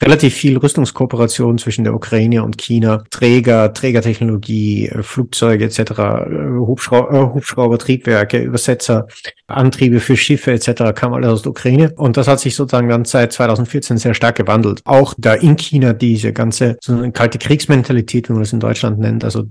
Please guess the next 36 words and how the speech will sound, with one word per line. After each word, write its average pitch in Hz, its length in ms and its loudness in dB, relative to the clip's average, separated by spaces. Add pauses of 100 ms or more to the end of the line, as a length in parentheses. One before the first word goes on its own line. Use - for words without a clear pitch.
die 120 220 -4
Weltsicht 131 720 2
aus 127 160 -2
der 120 140 0
Reihen, 120 260 4
was 127 160 -2
auch - 80 -8
immer 156 160 2
den 127 140 -2
U 147 100 -2
S 123 80 -2
A 123 160 0
schadet, 117 460 0
das - 160 -4
nützt - 280 -2
uns 139 240 0
und 123 160 -2
wer 147 220 2
auch 127 100 -2
immer 127 220 0
den, 120 180 0
den, 117 480 2
den 113 180 0
Vereinigten 123 360 -2
Staaten 110 340 0
schadet, 110 460 -2
das 117 160 -2
nützt - 300 -2
uns, 113 240 0
äh, 123 240 -8
sehr 120 240 -2
stark 117 260 -2
zugenommen 123 480 2
hat. 131 140 0
Und 127 80 -4
da, 117 60 0